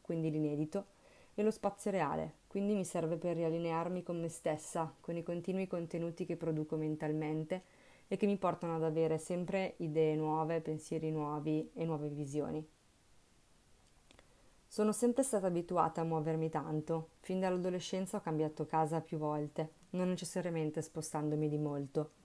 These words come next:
Questi piccoli cambiamenti sono comunque dei viaggi.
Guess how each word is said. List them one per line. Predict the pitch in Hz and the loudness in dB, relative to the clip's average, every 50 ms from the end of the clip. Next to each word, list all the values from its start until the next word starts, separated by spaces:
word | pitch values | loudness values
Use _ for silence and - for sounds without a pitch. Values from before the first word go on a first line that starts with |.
| - - - - - - - - - - - - _ - - - - - _ - - - - - | -20 -20 -20 -20 -20 -20 -20 -20 -20 -20 -20 -20 _ -20 -20 -20 -20 -20 _ -20 -20 -20 -4 -2
Questi | - 190 - - 208 185 | 0 0 2 0 0 0
piccoli | 214 - - - 226 220 220 208 | -2 -2 4 6 6 6 6 4
cambiamenti | - 202 190 180 180 170 175 170 175 180 175 - 196 | 2 2 2 4 2 2 2 2 0 0 -2 -2 -4
sono | 196 - 165 160 156 156 | -4 -4 -2 -2 -2 -2
comunque | 160 165 165 165 165 170 160 185 170 | -2 -2 -2 -2 -2 -4 -4 -6 -4
dei | 165 160 | -4 -2
viaggi. | 151 147 160 147 147 147 147 139 151 160 160 | -2 0 0 0 0 -2 -4 -2 0 -2 -2